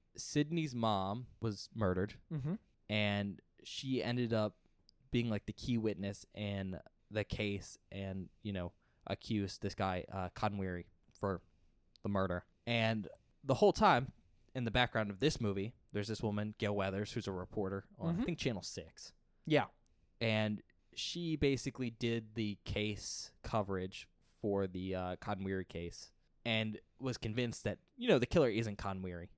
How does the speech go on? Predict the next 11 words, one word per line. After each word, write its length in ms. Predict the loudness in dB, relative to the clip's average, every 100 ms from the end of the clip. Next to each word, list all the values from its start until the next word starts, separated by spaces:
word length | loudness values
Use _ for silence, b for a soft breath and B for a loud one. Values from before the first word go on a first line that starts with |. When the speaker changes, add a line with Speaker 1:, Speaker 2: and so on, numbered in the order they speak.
| -4
Speaker 2:
Mm-hmm. 200 | -4 -4
Speaker 1:
It's 220 | -6 -2
like 180 | -2 2
Sydney 240 | 2 4
was 120 | 2
wrong. 360 | 2 2 0 -2 -6
It 60 | -6
was 140 | -2
someone 260 | 0 2 2
else. 400 | 2 -2 -6 -12 _ _
And 400 | 2 4 2 0